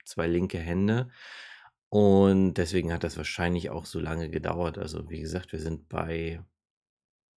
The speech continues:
vier Stunden rausgekommen, vielleicht sogar ein bisschen mehr. Äh, der Rechner wurde aufgeschraubt, es wurde alles rausgenommen, weil das Mainboard ist ja sozusagen der Grund und Boden eines Rechners und das musste ausgetauscht werden, weil der Prozessor sich ändert und dann haben wir auch gleich noch das Netzteil ausgetauscht.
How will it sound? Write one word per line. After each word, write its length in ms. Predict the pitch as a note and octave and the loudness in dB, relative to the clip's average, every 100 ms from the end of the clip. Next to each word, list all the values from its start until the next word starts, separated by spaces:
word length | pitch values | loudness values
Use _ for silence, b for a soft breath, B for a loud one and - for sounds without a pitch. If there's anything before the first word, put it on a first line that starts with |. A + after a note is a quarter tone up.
| _ _ - | _ _ -10
vier 200 | F2+ F2+ | -8 -6
Stunden 320 | - G#2 G2+ | -4 -4 -4
rausgekommen, 540 | E2 - - - E2 | -6 -8 -12 -12 -10
vielleicht 200 | E2 D#2+ | -10 -10
sogar 200 | E2 E2 | -8 -8
ein 100 | E2 | -8
bisschen 300 | D#2 - E2+ | -10 -10 -10
mehr. 300 | E2 D#2+ G2 - B B B B B B _ | -8 -8 -10 -14 B B B B B B _
Äh, 600 | F2 E2+ E2 E2 D#2+ F2 - _ | -2 0 0 0 -2 -4 -10 _
der 120 | F#2 | 2
Rechner 280 | F#2+ G#2+ F#2+ | 2 2 2
wurde 160 | F#2 F2 | 4 4
aufgeschraubt, 640 | G#2+ - G#2 - G2+ - | 2 0 -8 0 0 0
es 100 | F#2 | -4
wurde 300 | F#2 F2+ - _ | -2 -2 -4 _
alles 380 | F#2 A2+ D3+ - | -2 0 0 -2
rausgenommen, 840 | G2 G2+ G#2 G2 E2 E2 F#2+ B2+ - | 0 0 0 -6 -4 -4 -6 -10 -8
weil 280 | E2+ E2 D#2+ | -4 -2 -2
das 160 | D#2 | -4
Mainboard 480 | E2 D#2+ G2 F2+ - | -4 0 0 -2 -4
ist 160 | G2+ - | -4 -2
ja 100 | F2 | -2
sozusagen 760 | F2 - E2+ E2 E2 E2+ E2+ | -4 -6 -4 -4 -4 -6 -6
der 380 | E2+ E2 D#2+ E2 B B B B - | -4 -2 -2 -8 B B B B -14
Grund 360 | F#2 F#2 G#2+ A2 | -6 2 2 2
und 220 | F#2 E2 | -2 -2
Boden 420 | G2 G#2 B2 A2+ | 0 2 2 0
eines 440 | - F2 F2+ E2+ E2 | -2 -2 -2 -4 -4
Rechners 480 | F2 G2 G#2 G2+ - | -4 -2 -2 -2 -6
und 480 | G2+ F2+ F2+ F2 | -6 -4 -2 -4
das 140 | F2 F2+ | -6 -6
musste 300 | E2+ - D2 | -6 -6 -8
ausgetauscht 560 | E2 - - D#2 - | -6 -10 -8 -10 -10
werden, 260 | E2+ D#2+ D#2 | -10 -10 -8
weil 180 | E2 D#2+ | -8 -8
der 120 | - | -10
Prozessor 460 | - - - G2 E2+ | -12 -10 -8 -6 -8
sich 260 | E2 - | -8 -8
ändert 360 | D#2+ E2+ G2 - | -8 -6 -8 -8
und 80 | E2+ | -8
dann 140 | E2 | -6
haben 80 | E2+ | -8
wir 60 | |
auch 140 | E2+ - | -10 -10
gleich 140 | E2+ | -12
noch 80 | E2+ | -12
das 140 | E2 | -8
Netzteil 340 | F2+ - - - | -8 -8 -10 -10
ausgetauscht. 520 | - - F2 G2+ | -12 -14 -10 -10